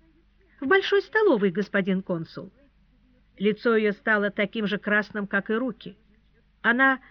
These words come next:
недавно приехала из деревни и смущалась от любого вопроса. Он поднялся наверх, и когда проходил через погруженную во мрак ротонду, рука его непроизвольно потянулась к нагрудному карману, где хрустнула бумага.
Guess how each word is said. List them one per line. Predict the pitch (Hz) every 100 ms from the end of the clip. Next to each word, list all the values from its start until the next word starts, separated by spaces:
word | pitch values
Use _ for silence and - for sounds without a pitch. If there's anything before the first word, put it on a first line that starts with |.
| _ 247
недавно | 294 240 311 175 165
приехала | - 196 202 175 180
из | 175 151
деревни | 175 240 339 180 -
и | - 220
смущалась | - 202 - 330 339 285 - -
от | 220 202
любого | 190 175 196 185
вопроса. | 180 - 185 - - - _ _ _ 523 _ _ _ _ _ _ _ _ _ _ _ -
Он | 311
поднялся | 339 330 285 311 - 247
наверх, | 226 175 170 175 - - - _ _ -
и | 190
когда | 208 196 294
проходил | 220 - 196 175 262
через | - 202 185 -
погруженную | 185 180 180 196 226 196 185
во | 165
мрак | 165 180 170
ротонду, | 156 147 240 302 269 294 - _ _ _ _ _ _ _ -
рука | 214 - 349
его | 320
непроизвольно | 285 277 269 247 226 330 330 294
потянулась | 277 - 247 294 277 262
к | 226
нагрудному | 226 208 277 233 240
карману, | 240 247 247 277 214 180
где | 160 190
хрустнула | 202 208 - 196 185
бумага. | 175 165 147 143 -